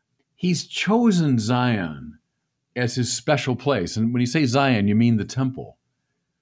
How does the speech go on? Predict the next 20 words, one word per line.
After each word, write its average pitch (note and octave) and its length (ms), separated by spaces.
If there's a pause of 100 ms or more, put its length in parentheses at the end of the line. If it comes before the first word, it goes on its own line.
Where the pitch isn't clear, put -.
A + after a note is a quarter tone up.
(240)
"Here D#3+ 720
have C3 240
I B2+ 140
chosen D#3 600
to B2+ 100
dwell," A2+ 560
we G2 140
hear A#2 140
the A2 100
Lord G2+ 300
say G2+ 200
in F#2 120
the E2+ 80
Psalms. E2 480 (1700)
The B2 80
temple D#3+ 600
was C3+ 200
the B2 80
place C#3+ 480
where A#2 480